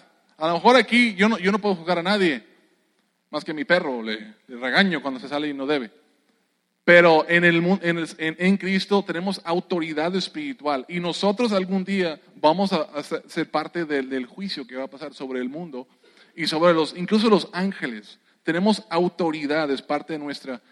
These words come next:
identidad. Dice la, la palabra, "Porque tú fuiste inmolado", hablando de Jesús, "tú fuiste inmolado y con tu sangre nos has redimido para Dios, de todo linaje y lengua y pueblo de nación." O sea,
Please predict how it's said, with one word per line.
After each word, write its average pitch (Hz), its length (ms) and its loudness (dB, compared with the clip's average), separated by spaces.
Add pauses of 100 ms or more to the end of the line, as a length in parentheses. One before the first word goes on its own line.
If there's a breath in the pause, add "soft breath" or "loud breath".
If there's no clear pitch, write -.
(180 soft breath)
identidad. 127 680 -4 (1900)
Dice 170 580 2
la, 143 220 0
la 143 140 0
palabra, 156 420 2
"Porque 151 300 0
tú 208 180 4
fuiste 220 520 2
inmolado", 175 680 2
hablando 160 320 -2
de 196 60 2
Jesús, 147 520 -4 (360 soft breath)
"tú 170 120 8
fuiste 190 260 0
inmolado 151 600 0
y 156 80 0
con 160 220 -4
tu 147 140 -2
sangre 185 440 -2
nos 165 200 -2
has 165 180 0
redimido 156 560 -4
para 151 220 -4
Dios, 135 400 -6 (260 soft breath)
de 175 140 6
todo 226 300 8
linaje 202 600 4
y 170 180 -2
lengua 180 420 2
y 175 120 -6
pueblo 170 300 0
de 170 60 0
nación." 147 360 -4
O 123 60 -6
sea, 143 280 -2